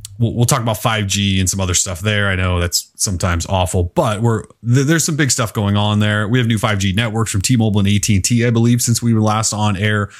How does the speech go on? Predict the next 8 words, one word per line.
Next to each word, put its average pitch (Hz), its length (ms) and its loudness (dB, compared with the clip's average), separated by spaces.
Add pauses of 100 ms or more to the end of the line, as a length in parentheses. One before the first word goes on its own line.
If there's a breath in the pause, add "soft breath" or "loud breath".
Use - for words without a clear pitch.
(220 loud breath)
Motorola 123 640 2
is 120 80 -2
gonna 120 140 0
try 135 100 0
to 123 80 0
make 117 160 -2
a - 60 -18
comeback. 117 720 0